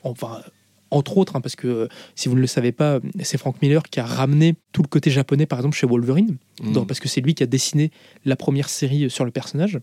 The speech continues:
Speaker 1: avec, euh, scénarisé par Chris Claremont. Et, euh, et après, la, le comics Ronin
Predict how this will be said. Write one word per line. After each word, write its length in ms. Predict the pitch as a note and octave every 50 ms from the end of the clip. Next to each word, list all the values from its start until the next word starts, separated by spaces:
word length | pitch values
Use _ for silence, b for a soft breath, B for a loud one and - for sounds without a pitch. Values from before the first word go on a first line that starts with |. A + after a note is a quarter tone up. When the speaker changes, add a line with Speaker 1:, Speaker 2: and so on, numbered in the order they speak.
| _ _ -
Speaker 1:
avec, 280 | - - C3+ - -
euh, 120 | B2 - -
scénarisé 320 | - - - A#2+ B2+ C3
par 140 | B2+ - C#3
Chris 160 | - - C#3+ -
Claremont. 320 | - - B2 C3 D#3 G3 A#3 - - _ _ _ _ -
Et, 200 | - E3 F3+ F#3+
euh, 380 | F3+ C#3+ C3 B2+ B2 A#2+ A#2+ A#2 - -
et 80 | B2+
après, 400 | A#2+ A#2 - - G3 G#3 G#3 F3 -
la, 480 | D3 C3+ C3 C3+ C3 C3 B2+ B2 B2 B2
le 640 | A#2+ B2+ C3 C3 B2+ B2+ B2+ A#2 A#2 A#2+ A#2 A#2+ C3+ -
comics 220 | - C#3 C#3 -
Ronin 380 | - - - C#3+ C#3 E3 G#3 A3